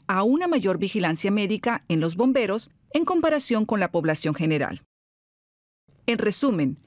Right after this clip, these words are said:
había dos tipos de cáncer para los que el grupo de trabajo determinó que había suficiente evidencia de una relación causal entre la exposición ocupacional de los bomberos. Había cinco tipos adicionales para los cuales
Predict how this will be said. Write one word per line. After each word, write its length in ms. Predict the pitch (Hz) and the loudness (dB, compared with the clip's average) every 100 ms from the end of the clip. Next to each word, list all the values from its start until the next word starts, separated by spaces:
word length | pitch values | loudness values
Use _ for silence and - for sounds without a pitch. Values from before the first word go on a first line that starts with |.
| _ _ | _ _
había 360 | 190 190 208 247 | -4 -2 0 0
dos 220 | 202 - | 0 -2
tipos 260 | 165 180 165 | -2 -2 -2
de 120 | 190 | 0
cáncer 420 | 185 160 196 175 | 0 0 -2 -2
para 180 | 185 165 | -2 0
los 200 | 160 - | -2 -2
que 80 | 175 | -2
el 80 | |
grupo 280 | 165 185 240 | 0 0 0
de 120 | 240 | 0
trabajo 420 | 240 220 190 190 208 | -2 -2 -2 -2 -4
determinó 640 | 196 208 220 214 208 - _ - | 0 0 0 0 -2 -4 _ -2
que 180 | 208 | 0
había 320 | 196 196 220 285 | 0 2 0 0
suficiente 680 | 339 311 - 214 196 214 202 | -2 -2 -2 0 0 0 0
evidencia 560 | 165 175 196 - 269 | 0 0 0 0 0
de 100 | 202 | 0
una 160 | 175 175 | 0 0
relación 400 | 175 165 175 160 | -2 -2 -2 -2
causal 500 | 190 208 214 202 220 - | -2 -2 -2 -2 -6 -4
entre 240 | 254 247 214 | -2 0 0
la 100 | 175 | -2
exposición 600 | - 175 170 160 175 170 | -2 -4 -4 -2 -2 -2
ocupacional 580 | 180 202 190 190 165 | -2 -2 -2 -2 0
de 80 | 156 | 0
los 140 | 165 160 | -2 0
bomberos. 580 | 160 160 135 143 - _ _ _ _ _ _ 247 | 0 0 -2 -6 -10 _ _ _ _ _ _ -2
Había 300 | 247 277 349 | 0 0 2
cinco 340 | 294 262 277 | 2 2 0
tipos 340 | 214 214 214 | -2 -2 0
adicionales 680 | 220 220 262 226 196 208 220 | 0 0 0 0 2 0 0
para 200 | - 180 | 0 0
los 220 | 165 160 | 0 -2
cuales 440 | - 226 190 214 | 0 0 2 -2